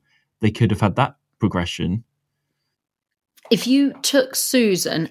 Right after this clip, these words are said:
Speaker 2: out of this, this entire episode still would have
Speaker 1: Yeah.
Speaker 2: continued.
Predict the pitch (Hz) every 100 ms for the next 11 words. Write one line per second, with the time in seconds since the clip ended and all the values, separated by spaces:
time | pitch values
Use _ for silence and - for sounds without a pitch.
0 | 156 165 - 180 - 143 175 - - -
1 | - _ - _ - 185 - 180 180 -
2 | - 190 185 - 175 175 - 156 143 -
3 | 151 151 151 156 - 113 92 - -